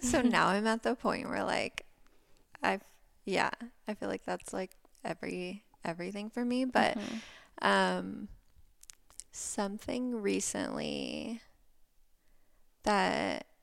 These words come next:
Speaker 1: yeah, I just, I went through something with my sister recently where we're not in this great place, and I had to go see her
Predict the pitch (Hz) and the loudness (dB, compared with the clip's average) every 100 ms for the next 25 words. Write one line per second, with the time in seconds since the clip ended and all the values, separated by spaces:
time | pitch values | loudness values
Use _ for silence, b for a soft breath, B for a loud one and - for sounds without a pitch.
0 | - 196 - - - 359 214 233 - - | -2 -2 -2 -6 -6 -2 0 2 0 -4
1 | - 214 202 196 - 214 214 214 220 214 | 0 2 2 -2 0 2 2 2 2 0
2 | 220 220 220 - - - 214 208 214 208 | 0 -2 -4 -10 -8 0 0 0 -2 -2
3 | 208 208 208 185 185 - - _ - - | -2 -4 -2 -2 -2 -10 -18 _ -16 -4
4 | 190 190 - - - - 185 185 - - | -2 -2 -2 -2 -2 -2 -2 -2 -4 -4
5 | - 76 - - - 247 - b b b | -4 -6 -6 -4 -4 -4 -8 b b b
6 | b b - - 254 190 185 180 175 175 | b b -20 -20 -4 2 4 4 4 2
7 | - - _ 269 196 190 190 180 180 - | 0 -6 _ -8 -2 0 2 2 2 0
8 | - 185 175 180 - - 175 165 - - | -2 -2 0 0 0 2 2 2 -2 -8
9 | - 160 - 220 240 - - - - 196 | -2 0 0 -2 -2 -4 -4 -8 -8 -4
10 | 196 190 185 185 175 - 196 165 160 - | 0 0 0 0 0 -4 -2 -2 0 0
11 | - 180 180 160 147 196 | 0 0 0 0 2 0